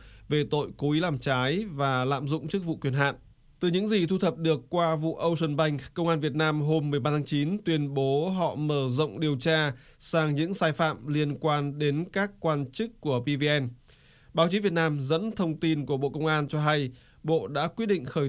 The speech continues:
tố ba vụ án hình sự xảy ra tại Liên doanh dầu khí Việt Nga Vietsoft Petro, Công ty trách nhiệm hữu hạn một thành viên lọc hóa dầu Bình Sơn và Tổng công ty thăm dò khai thác dầu khí.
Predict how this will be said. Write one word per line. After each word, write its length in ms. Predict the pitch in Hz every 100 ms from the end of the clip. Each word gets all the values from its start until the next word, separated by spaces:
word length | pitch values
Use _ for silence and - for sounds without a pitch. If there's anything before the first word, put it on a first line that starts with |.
| 123
tố 260 | 139 151
ba 260 | 175 165 156
vụ 140 | 143
án 160 | 143 147
hình 140 | 165
sự 280 | 123 160 123 -
xảy 260 | 156 135
ra 360 | 120 139 139 139 -
tại 260 | 147 107
Liên 320 | 151 156 156 143
doanh 200 | 151 135
dầu 160 | 127
khí 220 | 131 139
Việt 180 | 160 156
Nga 280 | 139 143 135
Vietsoft 360 | 143 - 165 160
Petro, 340 | 151 - 151 147 123 - -
Công 180 | 185
ty 180 | 190 180
trách 140 | 208 214
nhiệm 140 | 151
hữu 160 | 175 202
hạn 220 | 185 151
một 80 | 147
thành 200 | 147 139
viên 220 | 160 156
lọc 220 | 147 -
hóa 160 | 143 143
dầu 200 | 165 147
Bình 220 | 147 127
Sơn 360 | 160 160 139 147
và 300 | 135 143 139
Tổng 300 | - 147 120
công 160 | 160 151
ty 240 | 165 151
thăm 220 | 151 147
dò 260 | 139 139 127
khai 200 | 143 143
thác 220 | 175 190
dầu 180 | 143 127
khí. 420 | 139 139 180